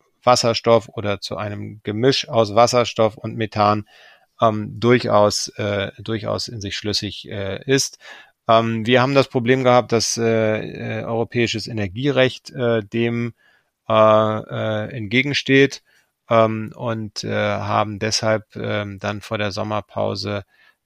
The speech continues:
ähm, äh, zum einen in einem Entschließungsantrag die Bundesregierung aufgefordert, sich auf europäischer Ebene dafür einzusetzen, dass eine gemeinsame Regulierung und Finanzierung von Erdgasnetzen und Wasserstoffnetzen,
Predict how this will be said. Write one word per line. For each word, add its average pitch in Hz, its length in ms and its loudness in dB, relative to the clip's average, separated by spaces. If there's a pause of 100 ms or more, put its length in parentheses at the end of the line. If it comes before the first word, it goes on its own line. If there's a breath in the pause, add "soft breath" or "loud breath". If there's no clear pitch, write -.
(140)
ähm, 101 760 -10
äh, 113 280 -16
zum - 240 -10
einen 110 300 -4
in 107 60 -8
einem 101 220 -6
Entschließungsantrag 107 840 -8
die 110 100 -14
Bundesregierung 104 720 -10
aufgefordert, 101 640 -8
sich - 260 -14
auf 104 160 -10
europäischer 107 600 -6
Ebene 104 260 -10
dafür 101 460 -6
einzusetzen, 101 720 -8 (520 loud breath)
dass 107 460 4
eine 107 260 -4
gemeinsame 110 680 -2
Regulierung 107 580 -2
und 98 140 -12
Finanzierung 104 680 -6
von 101 340 -10 (500)
Erdgasnetzen 107 1120 -4
und - 640 -14
Wasserstoffnetzen, 107 1300 -6